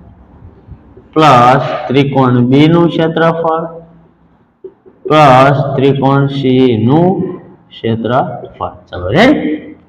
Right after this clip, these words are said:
તો આ, આ ત્રણે ત્રણનું ક્ષેત્રફળ મેળવીએ. ત્રિકોણ એ નું ક્ષેત્રફળ, ત્રિકોણ બી નું ક્ષેત્રફળ, ત્રિકોણ સી નું ક્ષેત્રફળ. ચાલો, તો એ નું કેટલું મળ્યું? એકસો ને બાર પોઇન્ટ પાંચ મીટર સ્ક્વેર પ્લસ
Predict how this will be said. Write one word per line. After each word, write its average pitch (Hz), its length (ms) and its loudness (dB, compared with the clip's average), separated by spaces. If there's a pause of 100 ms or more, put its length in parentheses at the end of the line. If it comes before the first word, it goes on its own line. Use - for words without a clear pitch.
(120)
તો 120 80 -6
આ, 123 160 0 (180)
આ 117 100 -4 (260)
ત્રણે 143 320 0
ત્રણનું 160 320 2
ક્ષેત્રફળ 143 520 0
મેળવીએ. 107 360 0
ત્રિકોણ 117 320 -4
એ 127 140 0
નું 170 120 0
ક્ષેત્રફળ, 165 440 0
ત્રિકોણ 123 320 -4
બી 143 140 0
નું 170 100 -2
ક્ષેત્રફળ, 165 480 -4
ત્રિકોણ 135 320 -2 (360)
સી - 260 2
નું 143 140 2
ક્ષેત્રફળ. - 540 -4 (680)
ચાલો, - 180 -8 (340)
તો 113 140 -2
એ 156 160 4
નું 185 160 4
કેટલું 180 220 2
મળ્યું? 170 280 4 (280)
એકસો 127 380 -2
ને 113 180 0
બાર 127 280 2 (120)
પોઇન્ટ 110 260 -4
પાંચ 139 340 -2
મીટર 147 320 -2 (680)
સ્ક્વેર 147 400 -2 (380)
પ્લસ 120 460 0